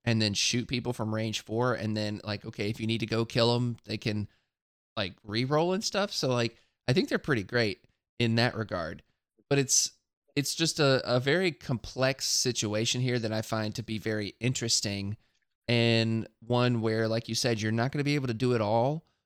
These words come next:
but when you are doing it all, it's gonna feel really good. You know what I mean? Like, when it, when you're able to choose right on your Leviathan armor, and then you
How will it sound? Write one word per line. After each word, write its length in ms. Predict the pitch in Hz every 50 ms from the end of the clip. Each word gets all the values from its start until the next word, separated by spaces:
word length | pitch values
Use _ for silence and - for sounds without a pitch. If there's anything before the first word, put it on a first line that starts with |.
| _ _
but 100 | - 120
when 180 | 117 120 123 120
you 160 | 117 117 -
are 260 | - 107 107 117 123
doing 300 | 127 131 135 139 147 143
it 100 | 147 147
all, 240 | 143 143 151 156 147
it's 140 | 127 - -
gonna 180 | - 120 110 107
feel 240 | - - 120 117
really 240 | 107 110 113 101 104
good. 340 | 95 - 104 87 76 78 90
You 60 | 98
know 80 | 107 107
what 100 | 104 104
I 40 | 104
mean? 200 | 107 110 107 107
Like, 200 | 104 104 104 110
when 100 | 110 113
it, 180 | 117 120 -
when 160 | 120 120 117
you're 120 | 107 107 95
able 340 | 107 120 123 120 123 120 113
to 320 | - - 127 120 113 110 - _ _ _ _ _ _ _ _
choose 480 | - - - 185 180 170 165 156 135 123
right 400 | 110 104 113 110 101 92 78 - _ _ _ _ _ _ _ _ _
on 100 | 127 123
your 140 | 113 110 113
Leviathan 540 | 107 107 98 107 101 104 104 104 - 110 101
armor, 420 | 92 104 107 101 98 95 90 87 - _ _ _ _
and 100 | 104 117
then 140 | 117 117 117
you 200 | 117 110 107 98